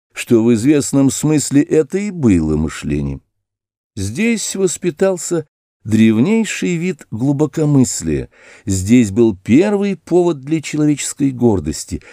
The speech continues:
для его чувства превосходства по отношению к другим животным. Может быть, ещё наше слово "человек" выражает именно это самочувствие. "Человек" обозначает себя как существо,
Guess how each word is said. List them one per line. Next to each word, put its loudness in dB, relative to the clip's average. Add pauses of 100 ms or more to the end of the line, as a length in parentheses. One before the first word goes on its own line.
(140)
для 4
его 4
чувства -2
превосходства -4 (220)
по 0
отношению -2
к -8
другим -2
животным. -6 (1700)
Может 2
быть, -2
ещё 0
наше -2
слово 0
"человек" -2 (280)
выражает 0
именно 0 (120)
это 0
самочувствие. -2 (320)
"Человек" 0 (220)
обозначает 0
себя -2
как -6
существо, -4